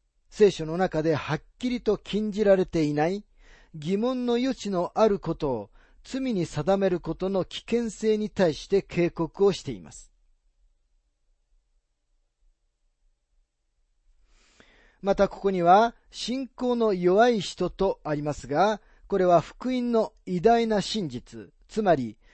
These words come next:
信仰の真実の中で弱い人のことを意味してはいません。むしろ信仰の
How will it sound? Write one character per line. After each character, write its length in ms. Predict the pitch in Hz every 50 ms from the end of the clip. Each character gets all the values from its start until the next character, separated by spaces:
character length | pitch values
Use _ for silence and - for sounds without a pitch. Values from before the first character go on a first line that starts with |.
| _ _ -
信 360 | - - - 214 247 247 240
仰 260 | - - 233 233 226 226
の 160 | 220 220 202
真 340 | - - - 240 247 240 220
実 260 | 175 170 - - 160
の 120 | 165 160
中 300 | 165 185 180 - 151 139
で 260 | 117 117 110 104 101 _ _ _ _ _ _ _ -
弱 320 | 160 156 185 208 247 269
い 100 | 262 233
人 240 | 180 - - - 190
の 80 | 185 175
こ 160 | - 180 180
と 200 | - - 208 202
を 60 | 185
意 120 | - 214 196
味 100 | 180 165
し 100 | - -
て 120 | - 175
は 100 | 190 180
い 100 | 156 139
ま 120 | 143 151
せ 160 | 139 - 120 104
ん。 100 | 95 - _ _ _ _ _ _ _ _ _ _ _ _ _ _ _ _ _ _ _ _ _ _ _ _ _ _ _ _ _ _ - _ _ _ _ -
む 120 | 220 214
し 120 | - -
ろ 100 | 190 185
信 280 | 170 - - 208 220 220
仰 220 | - - 240 226
の 240 | 220 214 208 170 120